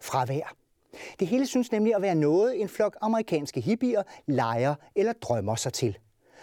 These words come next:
Og at halvdelen af sangene tilmed synges på engelsk, understreger distancen og er, som altid, en krukket misforståelse i et dansk teater med danske skuespillere på scenen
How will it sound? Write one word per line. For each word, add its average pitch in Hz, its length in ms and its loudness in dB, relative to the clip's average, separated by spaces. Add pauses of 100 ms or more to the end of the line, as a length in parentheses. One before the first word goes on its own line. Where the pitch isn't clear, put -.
(140)
Og 143 120 0
at 110 80 -4
halvdelen 180 460 0
af 123 60 0
sangene 156 380 0
tilmed 165 320 0
synges 147 320 0
på - 100 -6
engelsk, 208 460 -2 (320)
understreger 160 600 0
distancen 175 800 -4
og 135 180 0
er, 180 220 2 (260)
som 120 260 -4
altid, 202 460 0 (220)
en 120 100 -2
krukket 175 480 0
misforståelse 185 760 -2 (200)
i 226 100 2
et - 140 -4
dansk 147 300 -2
teater 214 460 0 (180)
med 247 100 0
danske 143 380 -2
skuespillere 185 560 0
på 123 100 -4
scenen 202 440 0